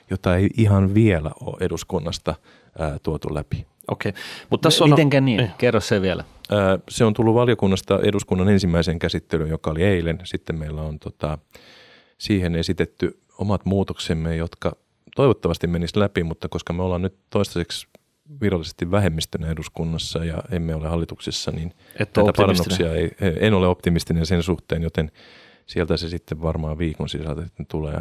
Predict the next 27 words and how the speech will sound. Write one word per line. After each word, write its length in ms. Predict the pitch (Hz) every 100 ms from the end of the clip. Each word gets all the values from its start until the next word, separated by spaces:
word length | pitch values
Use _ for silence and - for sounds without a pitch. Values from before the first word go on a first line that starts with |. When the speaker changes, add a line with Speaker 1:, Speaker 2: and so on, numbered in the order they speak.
| -
Speaker 1:
alkuperäisessä 560 | 78 - - - - 80
muodossaan 460 | 82 82 - 85
ulos. 260 | 82 80 - _ _ - - -
Speaker 2:
Joo. 160 | 107 - 117
Speaker 3:
O-, 40 | - - -
Speaker 2:
Mut 100 | 135
Speaker 3:
okei, 280 | 135 127 135
Speaker 2:
se, 80 |
Speaker 3:
mut 80 | 165
Speaker 2:
se, 100 | 185 -
sen 140 | 190 208
mä 60 |
sanon 240 | 156 147 143
vaan, 120 | 151
että 300 | 147 139 127 110 - 165
yksi 180 | 175
piste 260 | - - 139
viisi 260 | 165 160 120
miljoonaa 360 | 107 104 113
suomalaista 440 | 110 131 117 107 -
piensijoittajaa, 960 | 143 113 101 87 - 95 92 98 92 -
niin 140 | 113
on 160 | 117 151
kyllä 260 | 135 110 101 - _ _ _ 135
vesikielellä 580 | 131 120 110 104 104
odottaa 480 | 107 139 120 - 90
tätä. 360 | - 90 85